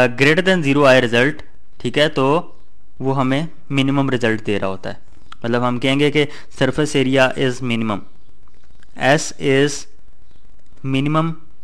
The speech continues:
at x is equal to two Q की power one by three। ठीक है, तो यही हमने verification करनी थी, जब surface area minimum होगा तो हमारी, हमारा expense भी minimum होगा। ठीक है,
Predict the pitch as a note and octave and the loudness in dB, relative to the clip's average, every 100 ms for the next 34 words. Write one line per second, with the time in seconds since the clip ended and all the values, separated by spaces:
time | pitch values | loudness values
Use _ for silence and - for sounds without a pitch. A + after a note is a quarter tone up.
0 | - - - - - - - C3 B2+ C#3 | -8 -8 -8 -8 -8 -8 0 4 6 4
1 | - - - - - - C#3 C#3 - - | 0 -4 -4 -6 -6 0 2 2 -4 -4
2 | D3 B2+ - C3 A#2 C3 B2 B2+ B2 - | -2 -2 -2 -4 -2 -2 0 -2 -2 -2
3 | C3+ B2+ B2+ B2 B2+ B2 - G#2+ G#2+ A2 | -2 -2 -2 -2 -2 -4 0 0 2 -2
4 | G2+ G2 F#2+ - G#2 F2+ - - - - | -4 -4 -6 -6 -6 -8 -8 -8 -8 -8
5 | - - - - - - - - - - | -8 -8 -8 -8 -8 -8 -8 -8 -8 -6
6 | - - A#2+ D3+ D#3+ - - - C3+ D3+ | -8 -6 -2 -2 -2 -6 -8 -2 2 4
7 | F#3 E3 D#3+ D#3 D#3 C3 B2 B2+ C#3+ C3 | 4 2 4 2 2 4 2 2 0 0
8 | D3+ C#3+ C3 B2+ C3 C3 - - B2+ - | 0 0 0 0 -2 -2 -6 0 0 2
9 | B2+ D3 C#3+ C#3+ D3 C#3+ D3+ E3 C#3+ C#3 | 0 0 0 2 2 2 0 0 2 4
10 | C#3 C#3 C3 A2+ B2 D3+ - - - - | 4 4 4 2 2 0 -6 -8 -6 2
11 | B2+ B2+ C3+ - - D#3+ D3+ C#3+ C3 A2 | 4 6 4 2 4 4 4 0 0 0
12 | G#2 G2 F2+ F#2+ F#2+ A#2+ E3+ E3+ - | -2 -2 -4 -6 -4 -2 -2 -2 -6